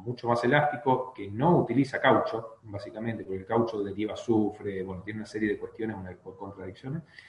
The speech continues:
y a su vez es permeable, te permite, eh, de tener la flexibilidad de que si hay una lluvia, si está en la intemperie, hay una lluvia o se le tira agua, eh, pueda drenar esa agua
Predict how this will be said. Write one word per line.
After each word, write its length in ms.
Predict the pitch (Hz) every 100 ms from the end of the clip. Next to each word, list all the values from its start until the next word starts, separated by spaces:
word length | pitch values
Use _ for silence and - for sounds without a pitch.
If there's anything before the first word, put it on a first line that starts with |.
| - - - -
y 140 | 175
a 60 | 196
su 200 | - 196
vez 240 | 196 -
es 140 | 147 147
permeable, 500 | 151 110 92 85 - - _
te 100 | 113
permite, 720 | 120 135 135 135 156 156 - - _ -
eh, 160 | 104 101
de 400 | 92 92 87 85
tener 200 | 90 101
la 120 | 110 107
flexibilidad 720 | 107 98 120 120 151 170 180 - - -
de 200 | 101 98
que 160 | 98 92
si 220 | - 104
hay 100 | 104
una 160 | 101
lluvia, 440 | 107 - 202 135 104
si 100 | -
está 140 | 95
en 60 | 104
la 60 | 101
intemperie, 560 | 107 104 156 160 104
hay 80 | 98
una 120 | 98
lluvia 540 | 104 - 160 151 110 101
o 40 |
se 140 | -
le 80 | 92
tira 400 | 92 104 107 147
agua, 400 | 165 196 208 - 98
eh, 400 | 95 92 87 - _ _
pueda 300 | 117 120 117
drenar 420 | 104 113 151 165
esa 280 | 123 - 117
agua 360 | 117 151 -